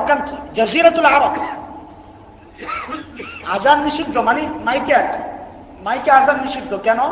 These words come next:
অমুসলিম যারা এখানে এসছেন, ব্যবসা বাণিজ্য করছেন, তাদের ডিস্টার্ব হয়। কোথায়? আরব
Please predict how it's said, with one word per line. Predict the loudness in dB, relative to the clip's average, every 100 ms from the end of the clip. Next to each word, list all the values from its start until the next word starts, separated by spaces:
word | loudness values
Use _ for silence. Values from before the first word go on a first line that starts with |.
| -4 -10 -14 -16 -20 -20 -20 -20 -20 -20 -12
অমুসলিম | -6 -6 -6 -6 -6 2
যারা | 6 6
এখানে | 6 2 0 -2
এসছেন, | -2 -4 2
ব্যবসা | 2 2 2
বাণিজ্য | 2 2 -2 0 -2 0
করছেন, | 0 2 0 0 0
তাদের | 0 0
ডিস্টার্ব | -8 -6 -6 -6
হয়। | -12 -14 -18 -20 -20 -20 -20 -20 -20 -20 -20 -20 -20 -20 -20 -20 -12
কোথায়? | 0 2 2 -2 -8 -12 -16 -20 -20 -20 -20 -20 -20 -8
আরব | -2